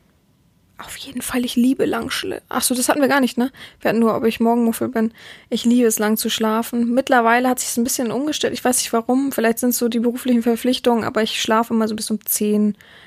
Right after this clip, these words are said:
wenn ich lang schlafe. Was fandest du damals besser, Kindergarten oder Grundschule? Äh, äh, ich glaube, Kindergarten.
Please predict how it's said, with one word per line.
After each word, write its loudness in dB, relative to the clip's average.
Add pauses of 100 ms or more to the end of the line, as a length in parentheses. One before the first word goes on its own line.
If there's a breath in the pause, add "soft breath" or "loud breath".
(140 loud breath)
wenn 0
ich -2
lang 2
schlafe. -2 (1700 loud breath)
Was 0
fandest 4
du 2
damals 4
besser, 4
Kindergarten 0
oder 2
Grundschule? 0 (2500 loud breath)
Äh, -4
äh, -6
ich -10
glaube, 4
Kindergarten. 0